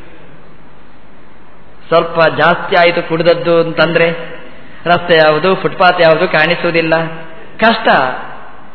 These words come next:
ರಥಕ್ಕಿಂತಲೂ ರಥದಲ್ಲಿ ಕೂತವರಿಗೆ ಕಷ್ಟ ಅಂತ. ಹಾಗಾಗಿ ಕೂತವ ನೋಡ್ತಾನೆ, ಅಂಥವರಿಗೇ ಡ್ರೈವಿಂಗ್ ಕೊಡ್ತಾನೆ. ಹಾಗೆ ನಮ್ಮ ಸ್ವಾಮಿ ಯಾರಿಗೆ ಕೊಟ್ಟಿದ್ದಾನೆ?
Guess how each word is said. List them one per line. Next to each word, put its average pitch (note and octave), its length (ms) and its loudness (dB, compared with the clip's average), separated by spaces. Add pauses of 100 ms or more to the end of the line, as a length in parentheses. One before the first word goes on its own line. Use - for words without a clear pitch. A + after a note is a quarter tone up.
(120)
ರಥಕ್ಕಿಂತಲೂ A#3 840 4
ರಥದಲ್ಲಿ A3+ 300 4
ಕೂತವರಿಗೆ A#3+ 540 4
ಕಷ್ಟ G#3 300 0
ಅಂತ. A#2 260 -4 (540)
ಹಾಗಾಗಿ E3+ 320 4
ಕೂತವ F#3 460 4
ನೋಡ್ತಾನೆ, E3+ 800 0 (680)
ಅಂಥವರಿಗೇ F3+ 640 4
ಡ್ರೈವಿಂಗ್ E3+ 360 2
ಕೊಡ್ತಾನೆ. D3 400 0 (760)
ಹಾಗೆ F3 180 4
ನಮ್ಮ D#3+ 160 2
ಸ್ವಾಮಿ E3+ 460 0 (680)
ಯಾರಿಗೆ G#3 340 2
ಕೊಟ್ಟಿದ್ದಾನೆ? A#3+ 800 2